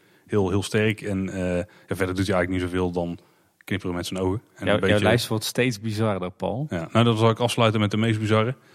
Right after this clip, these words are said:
Speaker 1: Het, eh, smetje. De, de beweging
Speaker 2: Ja.
Speaker 1: die hij maakt.
Speaker 2: <laughs> Ik ben, ik ben er klaar mee, Paul.
Speaker 1: Eh, wat daar heel tof is, is dat, eh, hij beweegt best wel veel voor zo'n klein figuurtje. Die arm, eh, beweegt dan natuurlijk. En die maakt ook meteen het geluid wat daarbij hoort.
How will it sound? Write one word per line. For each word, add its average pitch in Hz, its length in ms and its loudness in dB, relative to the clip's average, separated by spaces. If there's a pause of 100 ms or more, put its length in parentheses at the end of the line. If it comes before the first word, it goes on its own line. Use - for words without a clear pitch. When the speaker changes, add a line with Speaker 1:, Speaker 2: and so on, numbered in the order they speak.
(320)
Speaker 1:
Het, - 200 -2
eh, 85 60 0
smetje. 147 380 2 (920)
De, 107 100 2
de 110 180 0
beweging 123 320 4
Speaker 2:
Ja. 120 60 2
Speaker 1:
die 113 120 0
hij 120 120 4
maakt. 120 200 4
Speaker 2:
<laughs> - 20 0
Ik 139 80 0
ben, 156 200 2 (400)
ik 123 160 2
ben 117 140 4
er 123 60 4
klaar 104 260 4
mee, 101 120 4
Paul. 110 300 2 (320)
Speaker 1:
Eh, 117 120 4
wat 127 120 4
daar 139 100 6
heel 143 140 6
tof 143 180 6
is, 131 60 6
is 123 60 0
dat, 131 180 4
eh, 131 60 8 (800)
hij 127 120 -2
beweegt 131 220 4
best 151 140 4
wel 127 100 6
veel 143 160 6
voor 135 100 2
zo'n 117 80 2
klein 107 220 4
figuurtje. 117 360 2
Die 120 140 0
arm, 123 440 2
eh, 120 160 4
beweegt 117 280 4
dan 120 100 0
natuurlijk. 123 340 2
En 101 260 -2 (260)
die 101 100 0
maakt 107 240 2
ook 98 60 0
meteen 98 240 2
het 92 120 -2
geluid 101 280 2
wat 98 120 -4
daarbij 95 580 0
hoort. 120 280 2